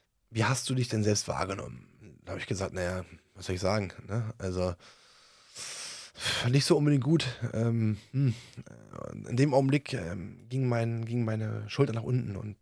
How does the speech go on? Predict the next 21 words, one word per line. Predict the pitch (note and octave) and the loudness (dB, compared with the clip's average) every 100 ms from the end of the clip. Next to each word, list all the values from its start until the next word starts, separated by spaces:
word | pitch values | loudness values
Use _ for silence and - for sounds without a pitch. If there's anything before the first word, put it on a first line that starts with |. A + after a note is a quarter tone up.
| - | -10
äh, | E2+ - | -8 -6
es | - | 2
kam | A2+ A#2 | 4 4
diese | A2+ A#2 | 2 0
gebückte | A2+ C#3 - B2 | 2 2 2 0
Körperhaltung. | - A2+ A2+ - - A2+ - _ _ _ _ _ _ _ _ _ _ _ _ _ _ - - - _ _ | 2 0 -2 -8 -10 -14 -16 _ _ _ _ _ _ _ _ _ _ _ _ _ _ -20 -20 -20 _ _
Und | F#2 | -2
er | |
meinte, | G2+ G2+ | 0 0
„Okay, | C#2 - A2+ F#3+ A#3+ _ _ _ _ _ _ - - _ _ - _ | -2 0 0 0 -4 _ _ _ _ _ _ -20 -20 _ _ -20 _
ich | B2 - | -6 2
frag | A#2 A#2 | 4 6
mal | A#2+ | 2
kurz | B2+ B2 - - - - _ _ - | 2 0 -2 -8 -12 -20 _ _ -6
die | - | -2
Anwesenden, | A2 G#2+ G#2 G#2+ A2 A2 G#2+ A#2 | 0 0 0 0 0 0 -2 -4
wie | A#2 | 2
sie | A#2 | 2
dich | A2+ - | 2 -2
wahrgenommen | - F2+ F2+ E2+ E2 | -6 -4 -8 -8 -10
haben.“ | F2+ - D#2+ | -10 -12 -14